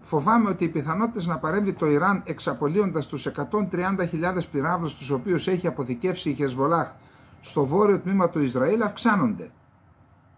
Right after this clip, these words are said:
Λέει ότι στην αρχή, όταν ξεκίνησε ο πόλεμος, τις πρώτες μέρες, είχα πει ότι υπάρχει δέκα τοις εκατό πιθανότητα να εμπλακεί το Ιράν στον πόλεμο.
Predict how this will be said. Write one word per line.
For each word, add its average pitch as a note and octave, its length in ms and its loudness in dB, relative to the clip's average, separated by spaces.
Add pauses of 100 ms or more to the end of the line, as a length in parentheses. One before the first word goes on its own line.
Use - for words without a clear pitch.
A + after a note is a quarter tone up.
(600)
Λέει G#3+ 320 4
ότι C#3+ 500 0 (300)
στην C#3 280 -4
αρχή, B2+ 260 -2
όταν G3+ 220 -2
ξεκίνησε E3 560 -4
ο A#2+ 60 2
πόλεμος, C#3 640 -2
τις C#3+ 140 -12
πρώτες - 380 -4
μέρες, F3+ 500 -2 (380)
είχα G#3 320 0
πει - 140 -6
ότι A3 340 2
υπάρχει F#3+ 580 -2 (300)
δέκα E3+ 500 -2
τοις - 180 -8
εκατό D3+ 560 -2 (100)
πιθανότητα C#3 880 0 (220)
να C#3 180 -4
εμπλακεί C3+ 640 0
το E3 120 0
Ιράν G3 440 0 (200)
στον E3 280 -4
πόλεμο. A2 400 4